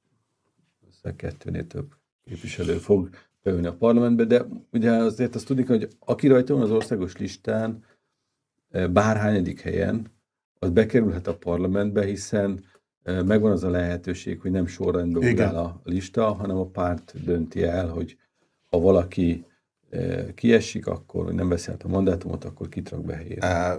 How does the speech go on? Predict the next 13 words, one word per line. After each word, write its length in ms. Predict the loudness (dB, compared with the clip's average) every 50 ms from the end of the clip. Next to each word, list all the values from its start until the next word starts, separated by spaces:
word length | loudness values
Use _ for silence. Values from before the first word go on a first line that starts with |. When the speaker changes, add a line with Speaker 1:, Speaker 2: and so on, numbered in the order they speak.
| -6
Speaker 2:
Kisamrus 720 | -2 -2 -2 0 0 -2 -2 -2 -4 -4 -6 -8 -10 -12 _ _ _ _ _ _ _
fővárosi 500 | _ _ -4 -2 -2 -2 -4 -4 -6 -6
önkormányzat 640 | -8 -8 -8 -8 -8 -8 -8 -8 -10 -8 -8 -10 -10
főigazgató. 680 | -8 -6 -6 -6 -6 -8 -10 -8 -8 -10 -8 -8 -8 -4
Erről 320 | -2 -2 0 2 0 0
szerintem 600 | -2 0 0 0 0 0 -2 -2 0 0 0 -2
soha 340 | -6 -10 0 2 2 2 2
nem 200 | 0 -6 -8 -8
beszélgettünk. 920 | -8 -8 -8 -8 -10 -10 -10 -10 -14 -14 -16 _ -20 -20 -20 _ _ _ _ _ _ _ _ _ _ _ _ _ _ _ _ _ _ _
Önt 360 | 4 6 6 6 6 4 2
felkérték 1700 | -4 -4 0 2 4 4 4 2 0 -2 -4 -2 -2 -2 -2 -6 -10 _ _ _ _ -2 0 2 0 0 -2 -4 -10 -16 -18 _ _ _ _ _ _
főpolgármester 1160 | _ _ -4 -4 -4 -4 -4 -6 -8 -6 -8 -10 -12 -12 -12 -14 -16 -16 -18 _ -14 -12 -12
helyettesnek. 920 | -12 -14 -20 -20 -20 _ _ _ _ _ _ _ _ _ _ _ _ _ _